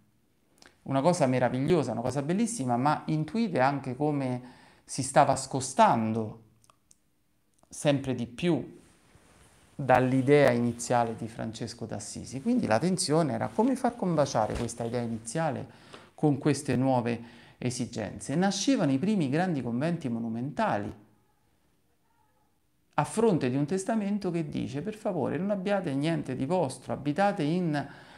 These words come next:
casupole, cercate di lavorare con le vostre mani, di un lavoretto, di laborizio", dice il testo, qualcosa che sia molto, molto semplice. Ecco, un anno fondamentale fu sicuramente, così facciamo, iniziamo ad andare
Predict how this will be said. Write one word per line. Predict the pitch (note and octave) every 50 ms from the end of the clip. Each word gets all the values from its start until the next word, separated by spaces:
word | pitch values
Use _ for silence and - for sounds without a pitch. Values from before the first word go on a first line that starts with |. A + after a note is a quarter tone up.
| - - _
casupole, | - C#3 B2+ - - A3 A3+ G#3+ E3 B2 C3 A#2+ A2+ A2+
cercate | - - C3 - - F3+ F#3 F3+ E3+ D#3
di | C3+ C#3
lavorare | C3+ C#3 C3+ C3 C#3 C#3 D3 C#3 C#3 C3
con | B2+ B2+
le | C3
vostre | B2+ C3+ C3+ B2+ - - B2
mani, | B2+ D3 E3+ F3+ F3+ E3 C#3 A#2+
di | C3+
un | B2+ B2+ B2+
lavoretto, | B2+ A#2+ - C#3+ D3+ G3+ A3 G3+ - - - C3
di | G#2 A2+ A2+
laborizio", | A#2 A2+ A#2 A#2 C3+ C3+ E3+ F#3 F3+ - - - - - B2 A2+ G#2+ A2 - - - - - - _ _
dice | - C3 B2+ - B2+ B2
il | A#2 A2 A2+
testo, | - B2 A2 - A2+ - B2+ A#2
qualcosa | - A#2+ B2+ - E3 E3 C#3 C#3+
che | B2+ C3
sia | B2+ - - C3+ B2+
molto, | B2 C3 C3+ C3+ B2+ C3 - G2+
molto | - G#2+ G#2+ - A2
semplice. | G#2+ - A2+ G#2+ G2+ - - - - - - - - - - - - -
Ecco, | D#3 C#3 - E3
un | G#3
anno | B3+ C4+ A#3 F#3
fondamentale | B2 C#3+ C#3+ C#3+ C#3+ D3+ F#3+ G3+ F#3 - B2+ B2 B2+ B2+ B2+
fu | B2+ - D3 D3+ C#3 - - -
sicuramente, | - - C#3 B2+ C#3 D3 D#3 C#3+ B2 A#2 A2+ C3
così | A#2+ B2+ B2+ B2
facciamo, | A#2+ A2+ - C3 B2 A#2 A2
iniziamo | A2+ A2+ A2+ - B2 A2+ A2
ad | A2 G#2+
andare | A2 G#2+ G#2 G#2+ G#2+